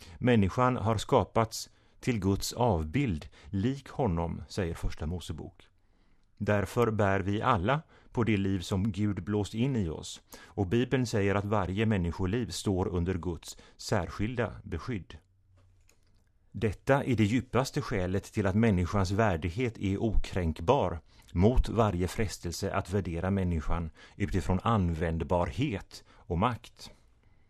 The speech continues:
Att människan är Guds avbild, lik honom, visar att hon inte är instängd i sig själv, utan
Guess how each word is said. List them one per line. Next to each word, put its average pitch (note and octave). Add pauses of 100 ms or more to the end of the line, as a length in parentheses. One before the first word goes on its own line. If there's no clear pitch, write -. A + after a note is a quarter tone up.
(500)
Att -
människan C3+
är A2+
Guds G#2+
avbild, F#2
lik A#2+
honom, F2+ (320)
visar G2
att G2
hon G2
inte G#2+
är G2
instängd F2
i E2
sig F2+
själv, G2 (360)
utan G#2+